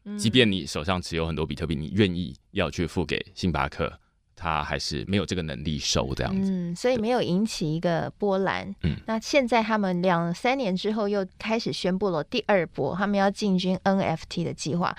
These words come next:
Speaker 1: 我看了一下他的这个活动内容，我觉得蛮有趣的。他是说呢，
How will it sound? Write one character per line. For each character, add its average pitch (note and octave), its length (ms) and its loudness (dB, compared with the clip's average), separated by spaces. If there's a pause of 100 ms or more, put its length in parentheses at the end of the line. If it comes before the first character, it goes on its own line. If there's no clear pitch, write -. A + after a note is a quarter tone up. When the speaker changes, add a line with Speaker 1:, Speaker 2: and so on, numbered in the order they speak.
(300)
Speaker 1:
我 A#3 80 2
看 F#4 220 2
了 C#4+ 100 2
一 F#3 80 2
下 G#3+ 200 0
他 A3 120 0
的 G3+ 140 0
这 G3+ 160 -2
个 F3+ 100 0
活 F3 220 -2
动 G3 220 0
内 F3 180 0
容， A#2+ 240 -2
我 F#3+ 100 2
觉 A3 160 -2
得 A#3+ 80 2
蛮 F3+ 240 2
有 F3 200 0
趣 - 220 -8
的。 - 160 -10
他 A#3+ 200 -2
是 C4+ 160 -2
说 A3 280 0
呢， F3+ 260 2